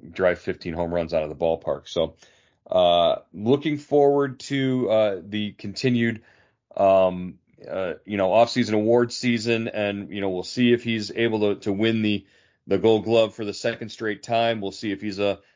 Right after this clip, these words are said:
a candidate for the Platinum Glove, uh, best overall defender in, in the American League, and, uh, we'll see if that, uh, comes to pass. Uh, I don't think, uh, as far as Silver Sluggers, I think, uh, Semien and Jose Altuve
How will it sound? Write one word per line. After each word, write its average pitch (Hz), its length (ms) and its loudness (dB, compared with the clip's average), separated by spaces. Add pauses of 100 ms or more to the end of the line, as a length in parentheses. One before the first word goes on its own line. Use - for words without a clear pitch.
(120)
a 92 80 -4
candidate 107 460 -4
for 120 120 -6
the 117 80 -2
Platinum 120 500 0
Glove, 95 520 -4
uh, 95 180 -2
best 101 320 -4
overall 104 380 0
defender 104 580 -4
in, 101 420 -6 (480)
in 104 160 -4
the 104 100 -2
American 107 460 -2
League, 107 400 -2
and, 95 420 -4
uh, 90 260 2
we'll 82 100 -8
see 98 200 -6
if 95 100 -4
that, 107 320 2 (120)
uh, 95 200 -8 (260)
comes 110 260 -6
to 101 80 -12
pass. 113 440 2 (480)
Uh, 92 60 0
I 95 180 2
don't 117 180 0
think, 123 320 -4
uh, 107 420 4 (500)
as 113 180 -6
far 117 180 2
as 104 100 -4
Silver 104 260 -2
Sluggers, 113 500 -2
I 101 80 -2
think, 104 340 -6
uh, 95 200 2
Semien 104 720 -2
and 95 280 -4
Jose 101 220 -2
Altuve 113 720 0